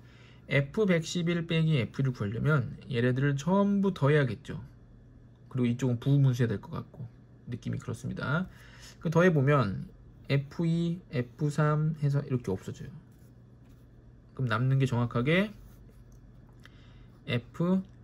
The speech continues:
백십일 빼기 에프 일 이 딱 남죠. 그래서 이 오른쪽 걸 더해주면 되는데, 오른쪽 걸 보면 다시 부분분수, 맨 앞에 거는 삼이 앞으로 나오고 일 빼기 이분의 일.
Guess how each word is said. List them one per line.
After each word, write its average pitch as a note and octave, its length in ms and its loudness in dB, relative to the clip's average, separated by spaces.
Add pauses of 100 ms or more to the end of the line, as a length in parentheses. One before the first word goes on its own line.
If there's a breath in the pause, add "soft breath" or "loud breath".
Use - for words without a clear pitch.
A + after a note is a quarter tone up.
(260)
백십일 D3+ 800 0 (180)
빼기 D3 380 -4
에프 - 300 -6
일 B2+ 40 0
이 C3 40 -4
딱 C3+ 140 -4
남죠. G2+ 400 -12 (1800)
그래서 E3+ 180 -4
이 - 20 4
오른쪽 F3+ 320 4
걸 E3 120 2
더해주면 B2 280 2
되는데, G#2 600 -4 (100)
오른쪽 C3 300 -2
걸 B2+ 100 -2
보면 A2 400 -6
다시 B2+ 560 -2 (1120 loud breath)
부분분수, D#3 680 0 (360 loud breath)
맨 F3+ 120 2
앞에 D#3 260 2
거는 D3 320 2 (420 loud breath)
삼이 F#3+ 460 2
앞으로 C3 300 2
나오고 C3 580 2 (680)
일 F3+ 420 2
빼기 D#3 340 0
이분의 C#3+ 500 0
일. - 100 -12